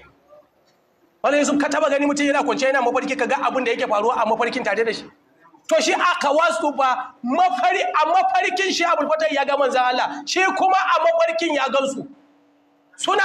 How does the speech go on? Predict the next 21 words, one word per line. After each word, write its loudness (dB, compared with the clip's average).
mafarkin 0
ya 0
gansu. -4
Yana 2
karatu 0
ne 0
kamar -2
haka, -4
shi -2
shi -2
Abul 2
Fatah 2
yana 0
zaune 0
a 0
karkashinsa, -2
sai 0
gyangyaɗi 0
ya 0
kama 0
shi. -8